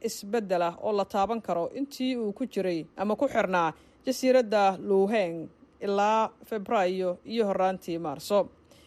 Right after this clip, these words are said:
Taas waxay la macno tahay in markabka Iran uu fadhiyey in ku dhow isla guntii biyaha markii uu yimid bariga Shiinaha dabayaaqadii sanadkii hore, taasoo muujinaysa in aan wax xamuul ah la saarin tan iyo markaas. Jarian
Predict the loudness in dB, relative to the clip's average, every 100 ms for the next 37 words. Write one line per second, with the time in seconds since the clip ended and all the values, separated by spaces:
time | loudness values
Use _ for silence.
0 | _ 2 4 4 2 -6 -20 -10 -4 0
1 | 2 4 2 2 0 -2 0 2 0 0
2 | 0 2 4 6 4 2 0 -2 -2 -2
3 | 2 2 2 -2 -2 -4 2 2 2 -4
4 | -6 -4 -4 -4 -2 -2 -2 0 0 0
5 | -6 -6 -4 -4 -2 -4 -4 -2 -2 -4
6 | -2 -2 -2 -4 -4 -4 -2 -4 -2 0
7 | 0 0 -2 -4 -4 -6 -8 -8 -2 0
8 | 0 -2 -10 _ -4 0 4 4 4 2
9 | 2 2 2 0 2 2 0 -2 0 0
10 | -2 -2 -4 0 0 2 2 0 -6 _
11 | _ -2 0 2 2 0 -2 -8 -6 -4
12 | -2 -4 -4 -4 0 2 0 -8 _ _
13 | _ _ -12 2 4 6 6 4 2 -4